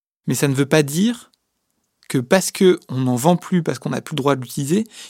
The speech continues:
qu'il n'y en a plus. Aujourd'hui, on en retrouve dans des bâtiments qui existent depuis, euh, plusieurs années, euh, plusieurs dizaines d'années, avec, comme on l'a dit tout à l'heure, un gros boom dans les années soixante-dix.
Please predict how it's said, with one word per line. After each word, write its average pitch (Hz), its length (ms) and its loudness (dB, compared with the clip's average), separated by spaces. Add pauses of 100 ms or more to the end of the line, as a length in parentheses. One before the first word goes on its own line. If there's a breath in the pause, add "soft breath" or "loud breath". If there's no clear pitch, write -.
qu'il - 140 0
n'y 151 120 6
en 180 120 6
a 180 80 2
plus. - 380 -12 (840 loud breath)
Aujourd'hui, 143 760 4
on 139 180 -2
en 135 200 2
retrouve 165 680 0 (340 soft breath)
dans 139 220 0
des 131 160 -2
bâtiments 165 600 0 (440 soft breath)
qui - 180 -2
existent 156 500 -2
depuis, 147 720 -2
euh, 120 240 -6 (100)
plusieurs 156 520 0
années, 147 360 0 (460 loud breath)
euh, 127 160 0
plusieurs 135 520 -2
dizaines 190 540 4
d'années, 151 420 2 (220 soft breath)
avec, 147 340 0
comme 131 160 -2
on 127 60 0
l'a 127 140 -4
dit 131 120 -12
tout - 120 -8
à - 20 -2
l'heure, 156 160 0
un 123 80 -4
gros 123 220 -4
boom 147 260 0
dans 131 60 -2
les 120 120 -8
années 143 120 -8
soixante-dix. 131 400 -12